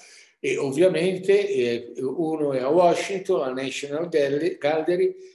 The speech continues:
e a Firenze, a Palazzo Pitti. Eh, hanno scritto Pizzi, eh? Palazzo Pizzi. <laughs> Bello questo. Palazzo Pizzi, Galleria Palatina. E qui si nota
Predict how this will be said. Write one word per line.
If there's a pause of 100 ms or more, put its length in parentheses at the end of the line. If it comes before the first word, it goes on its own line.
(120)
e
a
Firenze,
a
Palazzo
Pitti. (340)
Eh,
hanno
scritto
Pizzi,
eh? (280)
Palazzo
Pizzi. (880)
<laughs>
Bello
questo. (380)
Palazzo
Pizzi,
Galleria
Palatina. (420)
E
qui
si
nota